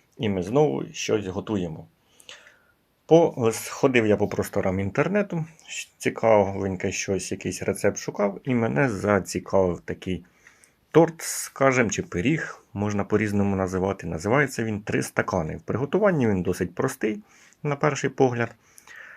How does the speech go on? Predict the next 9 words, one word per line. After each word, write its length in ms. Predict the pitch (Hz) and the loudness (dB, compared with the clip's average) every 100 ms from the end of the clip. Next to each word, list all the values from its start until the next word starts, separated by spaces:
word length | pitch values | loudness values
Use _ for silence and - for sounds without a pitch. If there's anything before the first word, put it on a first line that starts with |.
| - | -8
тому 300 | - 135 151 | -2 2 2
спробуємо 680 | 139 - 127 117 113 107 101 | 0 2 4 6 4 4 2
його 180 | 107 165 | 0 -2
приготувати, 800 | 170 101 90 87 95 151 - 135 - _ _ _ _ _ _ _ - | -4 -6 -6 -4 0 0 -2 -12 -14 _ _ _ _ _ _ _ -6
е, 260 | 101 95 92 | -2 -2 -2
такий 400 | - 92 104 92 - _ - | -6 -2 -2 -2 -6 _ -2
пиріг 400 | 117 175 - - _ - | 0 2 -2 -10 _ -4
"Три 180 | 127 | -2
стакани". 560 | 131 - - 90 82 80 | -2 -2 -4 -4 -4 -6